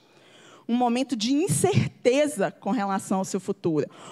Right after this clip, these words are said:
um momento de insegurança capaz de despertar neles uma grande ansiedade. Por quê? O seu inimigo estava às suas portas. O seu inimigo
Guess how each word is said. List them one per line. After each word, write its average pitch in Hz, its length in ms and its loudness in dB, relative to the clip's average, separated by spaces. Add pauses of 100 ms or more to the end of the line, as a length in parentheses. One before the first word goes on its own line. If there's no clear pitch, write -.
(100)
um 214 60 0
momento 233 420 2
de 202 180 0
insegurança 320 1200 0 (300)
capaz 214 560 2
de 220 100 2
despertar 254 760 -2
neles 233 580 -2 (240)
uma 277 140 0
grande 277 260 -2
ansiedade. 233 760 0 (220)
Por - 220 2
quê? 202 320 0 (320)
O 240 100 0
seu 339 480 4
inimigo 262 680 0 (220)
estava 240 320 0
às 247 40 -2
suas - 200 -2
portas. - 560 -4 (420)
O 226 80 0
seu 285 300 4
inimigo 262 680 0